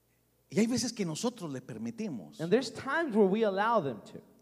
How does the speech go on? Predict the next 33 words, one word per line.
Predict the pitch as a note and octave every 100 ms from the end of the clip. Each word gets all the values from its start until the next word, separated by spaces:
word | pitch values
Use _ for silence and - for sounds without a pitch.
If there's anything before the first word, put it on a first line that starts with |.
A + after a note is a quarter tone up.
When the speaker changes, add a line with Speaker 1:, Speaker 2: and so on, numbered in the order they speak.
| _ _ _ _ -
Speaker 1:
Porque | D#3 D#3+
nos | D3+
sentimos | D#3 C#3+ F3 F3
mal, | E3+ F3+ F3+
tal | - D#3
vez | E3
porque | E3 E3+ D3
no | C#3
fuimos | C#3 E3 D#3+
los | D3
padres | - D3 D3 D3+
que | -
deberíamos | C3 A#2+ B2 C#3+ C#3+ C3+
haber | B2+
sido. | B2 C#3+ C#3+ -
Speaker 2:
Because | G#3+ G#3+ E3+
we | G3+
feel | - F3+
bad, | F#3+ G3 G3 F#3
maybe | E3+ F3
we | E3
weren't | E3 D#3+
the | D#3
parents | - D#3+ D#3 D3+
that | C3+
we | B2+
should | - F3
have | E3 E3+
been. | E3+ E3+ E3
Speaker 1:
Yo | D#3+ A3
simplemente | B3 A3+ G#3+ G#3 G3+ G3+
tengo | G3 F#3+
un, | F3+